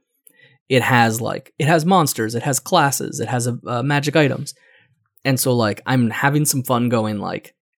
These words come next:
this crawl tells me that these things exist in the world.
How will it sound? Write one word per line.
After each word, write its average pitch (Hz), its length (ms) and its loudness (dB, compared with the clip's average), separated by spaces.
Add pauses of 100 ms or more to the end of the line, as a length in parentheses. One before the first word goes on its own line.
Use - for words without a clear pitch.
(300)
this 151 320 0
crawl 120 840 0 (220)
tells 131 340 0
me 123 200 2
that 117 180 -4
these 123 240 2
things 113 240 -2
exist 110 340 -4
in - 100 -10
the 55 80 -8
world. - 360 -12